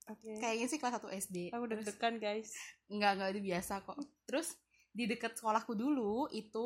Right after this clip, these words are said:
Speaker 2: tuh ada, eh, tapi kan orangnya nggak mungkin ini ya, nggak mungkin denger kan?
Speaker 1: Ya.
Speaker 2: Nggak
Speaker 1: Who
Speaker 2: mungkin lah.
Speaker 1: knows?
Speaker 2: Nggak mungkin kayaknya. Jadi sih, jadi tuh,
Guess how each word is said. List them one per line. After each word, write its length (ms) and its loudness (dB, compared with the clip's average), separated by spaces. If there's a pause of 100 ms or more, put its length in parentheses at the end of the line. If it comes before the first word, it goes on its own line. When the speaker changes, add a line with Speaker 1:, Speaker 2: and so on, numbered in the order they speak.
(140)
Speaker 2:
tuh 240 -2
ada, 320 -4
eh, 160 -6
tapi 200 -8
kan 120 -4
orangnya 300 0
nggak 80 -2
mungkin 180 -4 (400)
ini 220 -2
ya, 100 2
nggak 140 -2
mungkin 200 -4
denger 260 -4
kan? 180 -2 (440)
Speaker 1:
Ya. 140 2 (580)
Speaker 2:
Nggak 100 -4
Speaker 1:
Who 100 2
Speaker 2:
mungkin 160 4
lah. 100 2
Speaker 1:
knows? 280 0 (220)
Speaker 2:
Nggak 140 -6
mungkin 260 -6
kayaknya. 260 -6 (400)
Jadi 240 0
sih, 140 2 (240)
jadi 280 -2
tuh, 160 0